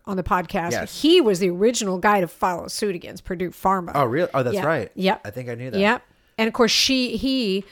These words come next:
Speaker 1: was the drug czar under her when she first became Attorney General, and
Speaker 2: Oh, right.
Speaker 1: he's the one that shut down the pill mills in the state of Florida.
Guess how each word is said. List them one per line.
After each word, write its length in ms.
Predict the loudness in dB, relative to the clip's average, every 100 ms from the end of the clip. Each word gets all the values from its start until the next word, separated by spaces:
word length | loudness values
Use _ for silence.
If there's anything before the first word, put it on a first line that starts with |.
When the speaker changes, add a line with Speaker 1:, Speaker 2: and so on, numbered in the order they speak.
| -20 _ -2
Speaker 1:
was 260 | 0 0
the 100 | -2
drug 300 | 0 2 2
czar 380 | 2 2 2 0 0
under 260 | 2 2
her 260 | 2 -2 -2
when 140 | -4
she 180 | -4 -6
first 280 | -4 -6 -6
became 260 | -6 -6
Attorney 300 | -8 -8 -8
General, 380 | -2 0 0 -2
and 200 | -4 -6
Speaker 2:
Oh, 60 | -4
right. 100 | 0
Speaker 1:
he's 160 | 0
the 80 | 0
one 160 | -2 -4
that 80 | -4
shut 180 | -4
down 140 | -4 -6
the 80 | -4
pill 220 | -4 -4
mills 320 | -6 -10 -12
in 80 | -10
the 40 |
state 220 | -6 -4
of 60 | -4
Florida. 420 | -6 -8 -8 -12